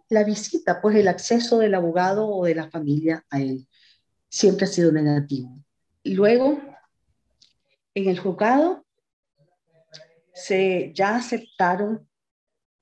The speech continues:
al abogado, es decir, ya le tuvieron por personado y le dieron la intervención legal. No obstante, todas las peticiones en el sentido dicho han sido denegadas. Y denegadas por,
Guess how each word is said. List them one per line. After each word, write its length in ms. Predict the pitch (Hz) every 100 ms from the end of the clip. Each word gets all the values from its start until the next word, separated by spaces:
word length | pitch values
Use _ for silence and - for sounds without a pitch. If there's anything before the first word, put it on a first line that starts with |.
| _ _ _ _ _ _ _ _
al 160 | 170 165
abogado, 640 | 151 147 156 160 156 143
es 100 | 147
decir, 380 | 165 170 180 180
ya 140 | 170
le 100 | 156
tuvieron 440 | 160 160 151 151 156
por 200 | 165 -
personado 640 | 165 - 208 214 220 233
y 80 | 254
le 300 | 208 160 160
dieron 240 | 160 151 147
la 60 |
intervención 500 | 147 147 147 143 156
legal. 360 | 147 175 208 214 - _ _
No 140 | 190 190
obstante, 680 | 196 - 208 214 240 262 _ _ _ _ _ _ _ _ -
todas 260 | 196 214
las 140 | 233 226
peticiones 720 | 220 214 190 226 220 160 151
en 120 | 151
el 120 | 143
sentido 440 | 147 143 170 180
dicho 480 | 214 220 - 262 277 _ _
han 120 | - 170
sido 280 | 185 170
denegadas. 960 | 165 151 147 143 147 180 156 127 - _ _ _ _ _ _ _ _ -
Y 120 | 190 196
denegadas 680 | 247 277 277 214 196 202 -
por, 720 | 214 220 226 226 220 202 -